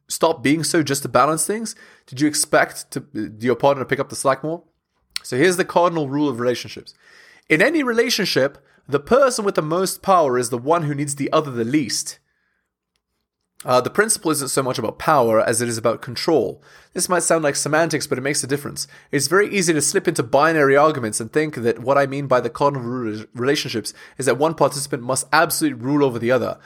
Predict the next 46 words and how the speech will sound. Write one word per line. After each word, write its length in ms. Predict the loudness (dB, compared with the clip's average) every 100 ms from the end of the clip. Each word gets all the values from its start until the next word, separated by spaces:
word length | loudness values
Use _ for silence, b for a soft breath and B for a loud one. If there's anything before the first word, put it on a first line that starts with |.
| B B
a 60 |
domineering 720 | 0 2 4 4 2 2 0
dominant 400 | 0 0 0 -2
to 100 | -4
a 60 | -6
doormat 440 | 0 0 0 -2
submissive. 480 | -4 -6 -6 -6 -10 -20 B B B
Control 400 | -4 2 2 2
in 80 | 0
a 60 |
healthy 260 | 0 0 0
relationship 500 | 0 0 -2 -6 -6
passes 380 | -2 -2 -2 0
back 220 | 0 0
and 100 | -4
forth 280 | -2 -2 -2
as 140 | -8
desire 380 | -4 2 2 2
and 100 | 0
need 220 | -4 -4
dictate 360 | -4 -2 -2 -2
for 120 | -6
each 160 | -4 2
partner. 380 | 2 2 -4 -14 B B B
In 80 | -10
an 80 | -4 0
unhealthy 420 | 2 2 2 0
relationship, 520 | 0 0 -2 -8 -2
you 60 | -2
have 100 | -2
an 80 | -2
unbalanced 500 | -2 2 2 2 -2
manipulation 720 | -6 -4 -2 2 2 0 -2
of 80 | -4
this 140 | -6
control 360 | -6 -8 -4 -2
by 160 | -4
a 40 | -2
partner. 400 | 0 0 -2 -16 _ B B B 0
Although 200 | 2 2
control 400 | -2 0 0 2
is 100 | 2
never 260 | 2 2
in 100 | 0
complete 340 | -2 -6 -4 2
balance, 420 | 2 0 -4